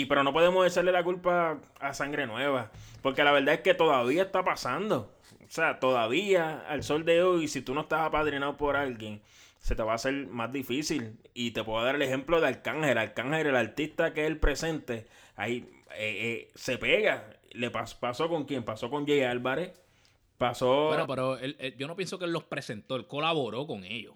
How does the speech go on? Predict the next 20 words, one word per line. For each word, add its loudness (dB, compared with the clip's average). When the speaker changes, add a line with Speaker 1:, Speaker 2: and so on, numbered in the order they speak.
Speaker 1:
Sí, 0
Speaker 2:
Es 0
Speaker 1:
sí, 4
Speaker 2:
distinto. 6
Speaker 1:
pero 10
tú 0
sabes 8
que -6
cuan-, 2
cuando 4
él 4
hace, 2
cuando 0
él 0
hace -2
una 2
colaboración 4
con -2
un -4
artista -8